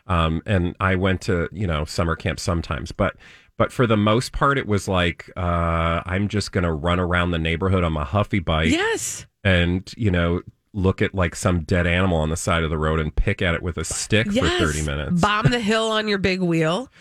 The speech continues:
Speaker 1: Or, like,
Speaker 2: You
Speaker 1: make
Speaker 2: know?
Speaker 1: mud. I would, I used to make, like, mud, um, uh, whatchamahoozits.
Speaker 2: Pies?
Speaker 1: I would take the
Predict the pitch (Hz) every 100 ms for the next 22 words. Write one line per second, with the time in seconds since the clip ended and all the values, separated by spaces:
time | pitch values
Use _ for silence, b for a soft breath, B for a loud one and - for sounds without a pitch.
0 | B 127 113 107 107 110 190 95 101 107
1 | 120 - B B B _ 113 117 120 117
2 | 123 123 - 110 107 104 104 90 87 92
3 | 101 107 113 - 92 82 80 78 78 101
4 | - - _ _ 95 76 78 87 - 82
5 | 73 87 71 69 - - - 151 208 339
6 | - 113 113 104 - - - 139 - 104